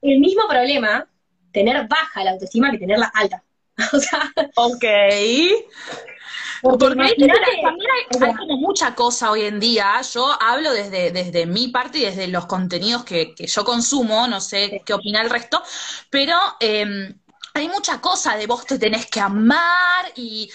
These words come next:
Speaker 2: y que vos tenés
Speaker 1: Claro.
Speaker 2: que brillar. Y digo, bueno, entonces, pará, ¿cómo equilibro esta vara?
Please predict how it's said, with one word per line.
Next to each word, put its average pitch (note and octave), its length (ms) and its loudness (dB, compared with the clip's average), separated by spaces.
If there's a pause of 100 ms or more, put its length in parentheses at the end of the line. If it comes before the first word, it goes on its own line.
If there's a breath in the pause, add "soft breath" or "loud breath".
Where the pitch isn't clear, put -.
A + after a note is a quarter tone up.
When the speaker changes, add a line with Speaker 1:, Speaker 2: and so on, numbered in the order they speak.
(240 loud breath)
Speaker 2:
y A3+ 200 -2
que A3+ 140 -2
vos A#3+ 180 -2
tenés A3+ 220 4
Speaker 1:
Claro. F#3 140 2
Speaker 2:
que A#3+ 100 2
brillar. C#4 680 0
Y A#3 120 -10
digo, A3+ 240 -4
bueno, A#3+ 260 0
entonces, A3 320 -4
pará, G3 320 -2
¿cómo A#3 220 -4
equilibro A3 480 -2
esta F3 200 -4
vara? G3 440 -4